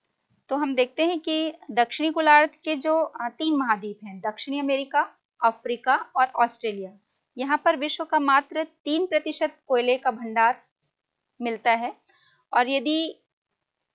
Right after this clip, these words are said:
हम नाइंटी सेवन परसेंट जो है भंडारण की बात करें तो यूरोप,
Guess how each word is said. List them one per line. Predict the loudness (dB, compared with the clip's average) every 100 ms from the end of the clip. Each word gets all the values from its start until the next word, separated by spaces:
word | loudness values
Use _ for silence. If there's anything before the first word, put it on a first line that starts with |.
| -4
हम | 0
नाइंटी | 4 4 4 -4
सेवन | 0 2 2 2
परसेंट | 4 4 4 2 2
जो | 0
है | 0 0 -2 -8 -16
भंडारण | -6 4 4 4 -4
की | 0
बात | 2 2 0
करें | -6 -6 -12 _ _ _ _ -4
तो | -2
यूरोप, | 0 2 4 4